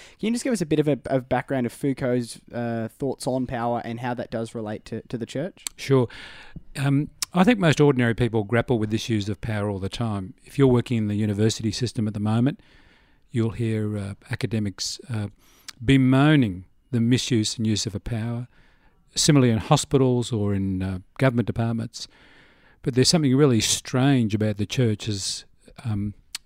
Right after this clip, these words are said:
Speaker 2: and you won't have to read the literature, as though we don't have power problems. We don't have power issues. And so I've wrestled this,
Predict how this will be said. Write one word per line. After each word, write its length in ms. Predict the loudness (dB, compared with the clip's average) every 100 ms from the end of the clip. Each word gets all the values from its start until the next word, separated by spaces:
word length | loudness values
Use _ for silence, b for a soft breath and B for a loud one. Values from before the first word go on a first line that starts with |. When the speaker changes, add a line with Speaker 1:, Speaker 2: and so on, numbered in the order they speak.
| -6
Speaker 2:
and 100 | 0
you 60 |
won't 100 | 2
have 100 | 0 0
to 60 |
read 200 | -2 -2
the 80 | 0
literature, 420 | 0 0 0 -2
as 140 | -2 0
though 160 | 2
we 180 | 4 4
don't 200 | 4 4
have 200 | 0 0
power 380 | 0 0 -4 -4
problems. 680 | -2 -2 -2 -6 -8 -10 -10 b b _
We 100 | -2
don't 180 | 2 2
have 200 | 0 -2
power 380 | -4 -2 -2 -2 0
issues. 540 | 2 0 -4 -6 -12 B B B B B B B B
And 520 | -2 2 2 0 -4 -10 _ -6
so 240 | 4 6
I've 140 | 8 6
wrestled 320 | 6 4 4
this, 260 | 2 2